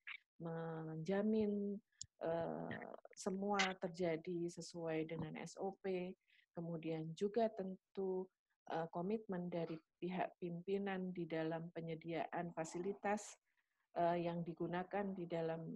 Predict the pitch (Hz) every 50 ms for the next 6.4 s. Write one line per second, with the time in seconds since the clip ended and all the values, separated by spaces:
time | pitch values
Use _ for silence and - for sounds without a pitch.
0 | - - - 160 165 165 170 170 - - 185 - - 208 190 190 196 - _ _
1 | _ _ _ _ _ _ _ - 170 165 160 165 170 165 170 - 175 185 180 202
2 | 214 208 - 175 175 170 170 - - - 196 180 175 190 180 180 180 180 190 -
3 | _ _ _ _ _ _ _ _ - 170 170 165 - - 196 - 254 240 - 247
4 | 226 226 226 240 254 254 262 233 - - - 202 208 208 - 226 233 226 226 233
5 | 220 - - 214 208 202 202 208 202 - _ _ _ 185 175 - _ - 160 -
6 | 156 151 - _ - 143 147